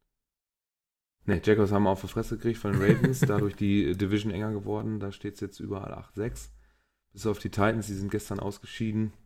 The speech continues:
Speaker 1: die haben mit der ganzen Geschichte nichts mehr am Hut, die sind ja in der Overtime, äh, haben sie dann gegen die Texans verloren, wo sich Case Keenum mal wieder,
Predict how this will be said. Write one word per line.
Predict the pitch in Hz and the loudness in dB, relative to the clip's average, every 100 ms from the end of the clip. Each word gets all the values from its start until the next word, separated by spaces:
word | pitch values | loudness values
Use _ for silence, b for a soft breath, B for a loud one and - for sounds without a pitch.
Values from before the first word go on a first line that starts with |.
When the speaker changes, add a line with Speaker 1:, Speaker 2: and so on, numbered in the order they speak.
| _ _ 104 | _ _ -20
Speaker 1:
die | 101 98 | -20 -16
haben | 98 98 95 | -12 -6 -6
mit | 95 | -6
der | 98 92 | -10 -10
ganzen | 92 92 95 | -12 -14 -16
Geschichte | 90 - - 98 | -16 -20 -10 -6
nichts | 92 90 - | -6 -6 -10
mehr | 95 90 - | -8 -8 -10
am | 90 92 | -10 -6
Hut, | 110 113 | -6 -4
die | 95 | -6
sind | 92 98 | -4 -2
ja | |
in | 92 95 | 0 0
der | 92 | 2
Overtime, | 95 - 90 87 85 b b b b b b b 110 | 0 0 -2 -2 -4 b b b b b b b -2
äh, | |
haben | 87 87 92 | 4 4 6
sie | 87 | 6
dann | 87 87 92 | 6 4 2
gegen | - 95 | 0 0
die | 98 | 0
Texans | - 95 - - | -4 -8 -8 -6
verloren, | 107 92 90 90 87 80 - | 0 2 2 0 -2 -6 -4
wo | 87 87 | 2 2
sich | 90 87 | 0 0
Case | - 107 | 2 2
Keenum | - 180 208 92 | 8 8 10 10
mal | 82 | 8
wieder, | 90 85 80 | 6 6 4